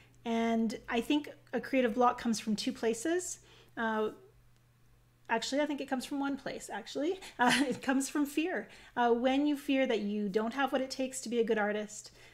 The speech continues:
um, that you're never gonna get to where you wanna be, uh, that can hold you back and block you more than anything else. It's a source of guilt. It causes you to procrastinate.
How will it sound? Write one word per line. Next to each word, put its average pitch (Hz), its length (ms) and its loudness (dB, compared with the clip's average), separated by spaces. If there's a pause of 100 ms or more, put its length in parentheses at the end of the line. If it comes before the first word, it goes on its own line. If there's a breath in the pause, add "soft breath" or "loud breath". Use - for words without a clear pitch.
(120)
um, 208 160 2
that 202 100 2
you're 202 120 2
never 247 240 2
gonna 294 160 2
get 247 200 0
to 240 100 -6
where 226 100 2
you 214 140 0
wanna 208 220 -2
be, 196 320 -6 (260 loud breath)
uh, 208 220 -2
that 240 300 4
can 285 160 0
hold 247 300 2
you 220 120 -2
back 208 400 0 (160)
and 208 380 -2
block 208 400 -2
you 226 180 -4
more 214 240 -2
than 208 140 -4 (160)
anything 262 440 0
else. - 280 -6
It's 220 160 -6
a - 20 -6
source 214 320 -4
of 202 140 -2
guilt. 330 440 4
It - 120 -2
causes 214 360 -6
you 220 100 -6
to 220 60 -10
procrastinate. 294 1000 0